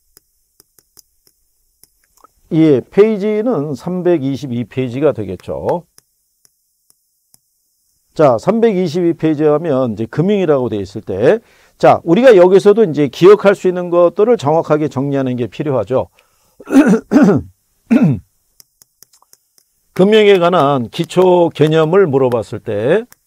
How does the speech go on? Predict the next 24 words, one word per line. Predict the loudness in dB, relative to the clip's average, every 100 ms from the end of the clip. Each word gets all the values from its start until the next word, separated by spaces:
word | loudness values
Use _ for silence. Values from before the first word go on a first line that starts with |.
| _ _ _
<clears throat> | 0 2 0 -6
금융은 | -2 2 2 0 -2
우리가 | -2 -2 -2 -2
자금을 | -2 -2 0 -2 -4
융통하는 | -6 -8 -6 -4 0
걸 | 2 2 -2 _ _
<clears throat> | -2 2 2 0 -4 -14 _ _
금융이라고 | 0 0 0 -2 -2 -2 -2
얘기했던 | -4 -6 -8 -10
거죠. | -8 -6 -2 -2 -4 _ _ _ _ _ _ _ _ _ _ _ _
그러면 | 2 4 4
이제 | 2 0
뭐를 | 2 4 4 2
위해서 | 0 0 -2
자금을 | -2 -2 -2 -4 -6
융통하느냐? | -8 -8 -8 -8 -10 -10 -10 -12 _ _ -6
부동산을 | -2 -2 0 0 -2
구입하거나 | -2 -2 -2 -2 -4 -4 -4
부동산에 | -6 -6 -6 -6 -4 -6
투자하거나 | -8 -4 -2 -2 -2 -6
부동산을 | -6 -6 -6 -4 -4 -4
개발하기 | -4 -2 0 0
위해서 | -2 -8
필요한 | -8 -2 2 2